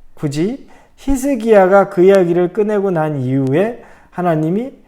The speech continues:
그를 살려주신 것, 이걸 어떻게 해석을 해야 될까요? 우리 간혹 그런 거 있죠.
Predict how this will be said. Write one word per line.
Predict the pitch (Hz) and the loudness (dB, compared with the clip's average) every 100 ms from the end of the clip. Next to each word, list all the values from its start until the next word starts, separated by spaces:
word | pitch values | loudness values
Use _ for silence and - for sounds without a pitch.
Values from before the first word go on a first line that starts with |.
| _ _ - | _ _ -10
그를 | 160 165 220 | -4 0 -2
살려주신 | 226 - 262 294 247 185 175 127 | -4 -6 -6 -6 -6 -10 -8 -10
것, | 104 - _ _ _ _ _ _ - - _ | -12 -16 _ _ _ _ _ _ -20 -20 _
이걸 | 277 | -2
어떻게 | 214 151 226 233 | -2 -2 -2 0
해석을 | 202 190 165 | 2 2 2
해야 | 147 135 | 0 0
될까요? | 120 - 120 135 - - - - - | -6 -8 -10 -10 -8 -8 -10 -16 -16
우리 | - 190 | 0 2
간혹 | 185 170 202 | 4 2 2
그런 | 165 208 | 0 2
거 | 208 | 2
있죠. | 165 - 147 - 185 151 113 | 0 -2 -4 -4 -4 -4 -8